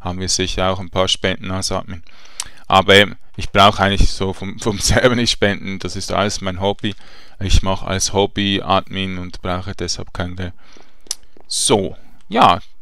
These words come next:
das war's mit der ersten Folge von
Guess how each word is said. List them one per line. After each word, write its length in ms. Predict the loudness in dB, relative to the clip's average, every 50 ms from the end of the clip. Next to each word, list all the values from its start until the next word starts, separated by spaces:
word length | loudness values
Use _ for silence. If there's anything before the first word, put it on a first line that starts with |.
| -12 -12 -12 -8 -6
das 220 | -4 -2 -2 0
war's 380 | 2 2 2 2 2 0 -2 -2
mit 160 | -4 -6 -4
der 80 | -2 0
ersten 400 | 0 0 0 0 -2 -4 -6 -8
Folge 640 | -8 -10 0 4 6 8 8 8 6 4 2 2 0 -4 -10 -12 -12 -12 -12 -12 -12 -12
von 480 | -12 -6 -2 0 0 0 0 -4 -6